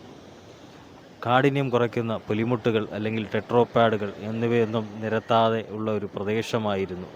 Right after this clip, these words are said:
ഇത് മാറ്റുകയായിരുന്നു. അതുകൊണ്ടാണ് ഇവിടുത്തെ ജനജീവിതങ്ങൾക്ക് ഈ ഒരു ഗതി ഉണ്ടായത്. നമുക്കറിയാം, ആ, മറ്റ് സ്ഥലങ്ങളിലേക്ക് പോകുമ്പോൾ, അതായത് ഇരവിയൂരും താന്നി ഇങ്ങോട്ടൊക്കെ പോകുമ്പോഴാണ്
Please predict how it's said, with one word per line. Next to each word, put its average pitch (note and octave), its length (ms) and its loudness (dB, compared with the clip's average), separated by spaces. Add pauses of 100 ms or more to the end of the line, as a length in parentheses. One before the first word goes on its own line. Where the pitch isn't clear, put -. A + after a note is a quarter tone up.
ഇത് G2+ 100 -4 (100)
മാറ്റുകയായിരുന്നു. F#2 720 -2 (120)
അതുകൊണ്ടാണ് C#3 480 6 (120)
ഇവിടുത്തെ A#2 280 0 (120)
ജനജീവിതങ്ങൾക്ക് A#2+ 920 2 (500)
ഈ C#3 120 6
ഒരു C#3+ 200 12
ഗതി B2+ 220 4 (280)
ഉണ്ടായത്. A2 480 6 (960)
നമുക്കറിയാം, F3+ 380 10 (200)
ആ, - 20 12 (380)
മറ്റ് C#3+ 340 4
സ്ഥലങ്ങളിലേക്ക് C#3 560 6
പോകുമ്പോൾ, A#2 380 -4
അതായത് A#2+ 340 -10
ഇരവിയൂരും B2+ 480 -10 (180)
താന്നി A#2 300 -14 (140)
ഇങ്ങോട്ടൊക്കെ A#2+ 420 -10
പോകുമ്പോഴാണ് A2+ 580 -4